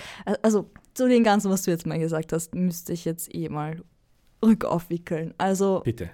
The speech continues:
Speaker 1: einerseits, ich glaub, dass, also mir kam das Haus von den Messmers sehr, ähm, offen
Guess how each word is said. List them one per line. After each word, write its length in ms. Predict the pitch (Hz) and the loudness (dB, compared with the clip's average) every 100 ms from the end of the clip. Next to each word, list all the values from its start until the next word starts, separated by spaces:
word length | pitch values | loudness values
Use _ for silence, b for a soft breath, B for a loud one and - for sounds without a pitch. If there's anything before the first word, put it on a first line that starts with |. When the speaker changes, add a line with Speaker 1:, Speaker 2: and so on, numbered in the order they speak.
| - | -2
Speaker 1:
einerseits, 500 | 202 220 226 233 240 | 2 4 6 4 2
ich 140 | 208 - | -10 0
glaub, 320 | 202 202 208 | 4 4 4
dass, 320 | 208 208 - - | -2 -2 -6 -4
also 160 | 202 214 | 4 6
mir 100 | 214 | 6
kam 240 | 226 220 | 6 4
das 240 | 214 208 | 2 0
Haus 380 | 196 190 220 - | 2 4 4 -2
von 240 | - 208 208 | -4 0 0
den 420 | 196 196 190 175 | 0 -2 -2 -4
Messmers 640 | 185 - 240 247 - - | -4 2 4 4 2 -2
sehr, 500 | 190 190 202 208 202 - b b b b _ | 0 2 4 2 0 -4 b b b b _
ähm, 760 | - 175 175 175 175 170 170 175 - _ _ _ - - _ _ _ _ _ _ | -2 0 0 0 -2 -4 -4 -8 -12 _ _ _ -20 -20 _ _ _ _ _ _
offen 440 | 175 175 240 262 | -4 2 6 6